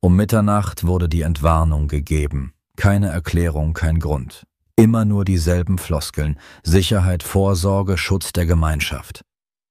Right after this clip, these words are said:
Lukas griff zu einem Notizbuch, das er in der Tasche mitgebracht hatte, und begann, Daten zu notieren.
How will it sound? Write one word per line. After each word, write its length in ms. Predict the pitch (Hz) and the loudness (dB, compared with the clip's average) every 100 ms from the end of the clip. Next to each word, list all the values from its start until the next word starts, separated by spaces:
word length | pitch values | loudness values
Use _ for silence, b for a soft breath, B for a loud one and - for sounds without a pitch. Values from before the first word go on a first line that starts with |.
| _ _ _ _ - | _ _ _ _ 2
Lukas 480 | 95 98 110 98 | 2 4 -2 -2
griff 240 | - 92 - | -2 -2 -2
zu 160 | - | -4
einem 220 | 87 87 87 | 0 0 0
Notizbuch, 880 | 82 - 107 - - - 76 71 - | -2 0 -2 -2 -8 -2 -2 -2 -4
das 220 | 73 - | -6 -2
er 180 | 82 76 | -2 0
in 80 | |
der 100 | 78 | -2
Tasche 360 | 78 82 78 78 | -2 -2 0 0
mitgebracht 680 | 76 78 82 76 82 82 82 | -2 -2 -2 0 0 0 -4
hatte, 260 | 78 85 | 0 0
und 200 | 82 80 | 0 -2
begann, 420 | 82 73 78 80 | 0 0 2 2
Daten 380 | 78 78 78 69 | 2 0 0 -4
zu 180 | - 73 | -4 -6
notieren. 580 | 67 - - 69 67 | -6 -6 -6 -4 -6